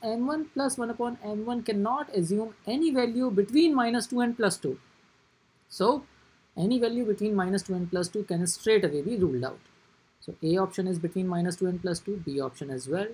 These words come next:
C option is not, D option is between minus two and plus two, E option as well. So we are left with only one option, that is C, and C option becomes our answer.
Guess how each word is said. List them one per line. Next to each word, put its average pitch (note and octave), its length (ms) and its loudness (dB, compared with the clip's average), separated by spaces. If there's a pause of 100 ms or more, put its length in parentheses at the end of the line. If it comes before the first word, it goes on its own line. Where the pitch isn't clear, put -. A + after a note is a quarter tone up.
(120)
C C#3+ 300 -8
option C3 300 -6
is B2 180 -6
not, B2+ 240 -6 (260)
D C#3+ 160 -4
option C#3 300 -6
is C3+ 80 -6
between F#3+ 300 -2
minus F#3+ 260 0
two F#3+ 140 -4
and F#3 120 -4
plus F#3 200 -2
two, G#3 220 -6
E C#3+ 140 -2
option C3+ 320 -6
as B2 120 -8
well. C3 180 -4 (720)
So A#3 360 -2 (280)
we C#3 60 -2
are C3 60 -2
left C#3 260 -6
with C#3 120 -2
only C3 200 -2
one C#3 180 -2
option, A3 400 -2
that C#3 140 -4
is B2+ 100 -4
C, D#4 360 2 (400)
and B2 180 -4
C A#3+ 160 2
option F3 280 0
becomes A#2+ 340 -4
our G#3 100 -4 (120)
answer. A#2+ 360 -8